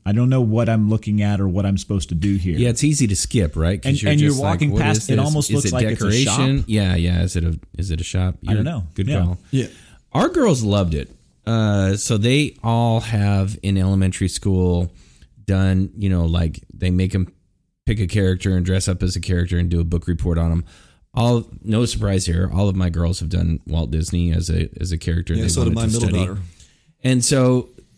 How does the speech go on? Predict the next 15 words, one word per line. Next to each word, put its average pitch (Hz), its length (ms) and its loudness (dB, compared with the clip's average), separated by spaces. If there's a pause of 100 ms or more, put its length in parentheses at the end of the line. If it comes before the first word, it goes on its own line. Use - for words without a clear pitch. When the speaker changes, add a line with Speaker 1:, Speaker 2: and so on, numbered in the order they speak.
(120)
Speaker 2:
this 147 300 2
was 147 180 0
really 123 260 2
exciting 107 440 0
for 95 140 -2
them 92 240 2
to 90 80 0
go 90 280 0
in 92 220 2
and 87 100 0
kinda 90 280 0
see 104 800 0
in 95 480 0
real 90 300 2
life 85 720 -2